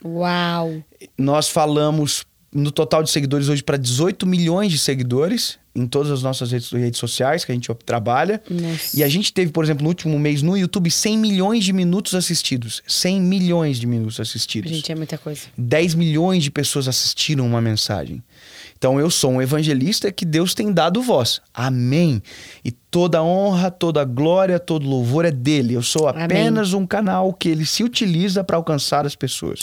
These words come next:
Speaker 1: Amém.
Speaker 2: Só que olha só, eu tenho muita responsabilidade. E se Deus me deu possibilidade de ajudar ainda mais as pessoas, é isso que eu vou fazer. Por isso que eu tô fazendo associação evangelística.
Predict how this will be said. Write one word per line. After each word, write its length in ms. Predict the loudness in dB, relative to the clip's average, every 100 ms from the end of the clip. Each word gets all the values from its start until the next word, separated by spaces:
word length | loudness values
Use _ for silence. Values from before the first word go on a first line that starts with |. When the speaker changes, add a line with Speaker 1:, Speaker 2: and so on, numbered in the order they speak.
| -6
Speaker 1:
Amém. 440 | -4 -2 -4 -6 -10 -4
Speaker 2:
Só 160 | -2
que 100 | 2
olha 160 | 2 2
só, 300 | 2 0 -2 _ _ _ _
eu 100 | 0
tenho 200 | 2 2
muita 220 | 2 2 0
responsabilidade. 1080 | 0 -2 -2 0 0 0 2 0 0 -6 -14 _ -20 -20 -10
E 60 | -4
se 120 | -2
Deus 240 | 0 0 2
me 120 | 0
deu 340 | 2 2 0 -6 _ _
possibilidade 640 | -2 0 0 0 2 2 2
de 120 | 0
ajudar 340 | 2 2 2
ainda 240 | 2 2 2
mais 220 | 0 -2
as 80 | -4
pessoas, 340 | -4 -2 0
é 60 | 0
isso 100 | 0
que 60 |
eu 40 | -2
vou 100 | -2
fazer. 300 | -2 0 -2
Por 140 | -2
isso 80 | -2
que 80 | -2
eu 60 |
tô 80 | -4
fazendo 320 | -2 0 0
associação 480 | 0 -2 -2 0 -2
evangelística. 720 | 0 0 0 0 -2 -4 -8